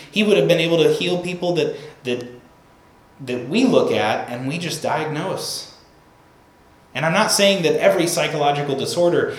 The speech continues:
is a demonic possession or oppression or anything like that,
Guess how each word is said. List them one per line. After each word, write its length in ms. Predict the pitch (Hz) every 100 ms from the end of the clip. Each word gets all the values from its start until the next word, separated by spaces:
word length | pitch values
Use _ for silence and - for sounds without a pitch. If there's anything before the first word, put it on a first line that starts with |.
| -
is 160 | 139 135
a 160 | 113
demonic 680 | 110 110 113 151 147 - -
possession 680 | 117 107 131 147 - 165 165
or 260 | 151 107 107
oppression 680 | - - 175 175 165 160
or 160 | 131 110
anything 400 | 156 214 - 120
like 180 | 95 -
that, 520 | - - 110 - -